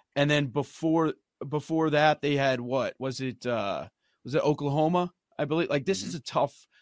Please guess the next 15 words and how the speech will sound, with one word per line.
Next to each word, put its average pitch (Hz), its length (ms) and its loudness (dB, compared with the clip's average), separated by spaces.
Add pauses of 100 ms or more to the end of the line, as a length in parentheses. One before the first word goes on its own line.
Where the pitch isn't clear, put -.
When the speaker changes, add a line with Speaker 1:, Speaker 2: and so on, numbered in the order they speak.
(120)
Speaker 1:
tough 151 260 6
run, 131 380 4
run, 127 240 -2
a - 40 -12
big 139 200 2
rivalry 143 540 2
game. 147 480 0 (320)
So, 143 600 2 (540)
man, 123 240 -6
maybe, 147 300 -2 (500)
maybe 131 220 -4
this 139 220 -6
is 131 100 -8
the 127 80 -4
one 120 320 -4